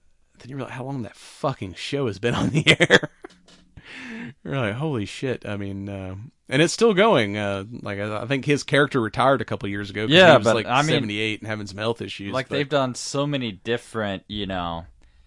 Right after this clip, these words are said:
Speaker 2: facets, and that's one of the things that always kinda drew me into the show is,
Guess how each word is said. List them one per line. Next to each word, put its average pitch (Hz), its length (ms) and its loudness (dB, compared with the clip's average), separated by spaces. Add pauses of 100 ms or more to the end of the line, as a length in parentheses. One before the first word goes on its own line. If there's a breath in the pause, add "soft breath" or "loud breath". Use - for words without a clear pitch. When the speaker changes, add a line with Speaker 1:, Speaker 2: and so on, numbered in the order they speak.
Speaker 2:
facets, 170 420 0
and 165 120 -2
that's 302 200 -2
one 339 100 0
of 254 80 0
the 147 80 4
things 123 300 2
that 101 100 -4
always 113 300 2
kinda 107 260 -4
drew 104 340 -6
me 107 280 -6
into 101 340 -6
the 80 140 -10
show 76 680 -8
is, 87 460 -6